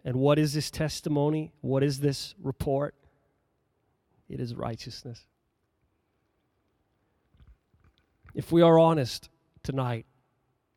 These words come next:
don't we want the Lord to call us to things beyond us?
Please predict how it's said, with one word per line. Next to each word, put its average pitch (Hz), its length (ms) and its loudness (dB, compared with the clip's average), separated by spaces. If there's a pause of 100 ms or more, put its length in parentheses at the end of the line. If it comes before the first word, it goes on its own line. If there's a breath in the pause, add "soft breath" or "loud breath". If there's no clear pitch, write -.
(480)
don't 185 220 2
we 185 100 0
want 135 520 -4
the 127 60 -6
Lord 131 360 0
to 131 100 -8
call 123 440 -6
us 120 360 -12 (640)
to 123 100 -8
things 127 400 -6
beyond 117 440 -6
us? 123 260 -12